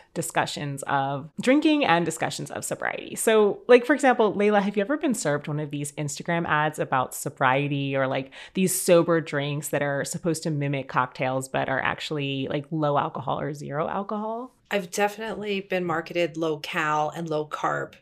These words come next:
Speaker 2: alcohol. And beyond those kinds of ads, I've also noticed lately, you know, I get a lot of fitness influencers pushed at me through Instagram and TikTok, probably based on my own searches for how to be a healthier person.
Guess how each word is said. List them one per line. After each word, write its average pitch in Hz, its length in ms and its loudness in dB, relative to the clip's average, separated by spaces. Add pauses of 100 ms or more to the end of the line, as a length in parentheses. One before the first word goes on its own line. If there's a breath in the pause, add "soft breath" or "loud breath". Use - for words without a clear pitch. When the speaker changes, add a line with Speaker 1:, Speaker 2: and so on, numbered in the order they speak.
(160)
Speaker 2:
alcohol. 151 680 -8
And 170 260 -6 (120)
beyond 190 680 0 (160)
those 175 260 2
kinds 185 260 -4
of 190 80 -6
ads, 190 260 0
I've 185 100 -4
also 175 400 -4
noticed 165 420 -2
lately, 151 580 -2 (480 loud breath)
you 180 100 -4
know, 175 80 2
I 175 60 0
get 180 200 2
a 190 60 0
lot 165 280 2
of 151 320 -2 (180)
fitness 196 560 -2
influencers 160 720 -4
pushed - 320 -8
at - 100 -4
me 165 140 -2
through 165 180 -4
Instagram 160 380 -4
and 143 100 -6
TikTok, 147 440 -4
probably 156 280 0
based 156 280 -2
on 151 80 -6
my 143 140 -2
own 151 100 -6
searches 151 640 -4
for - 220 -6
how 156 120 -4
to - 80 -4
be 156 200 0
a 151 60 0
healthier 156 340 -4
person. 151 520 -4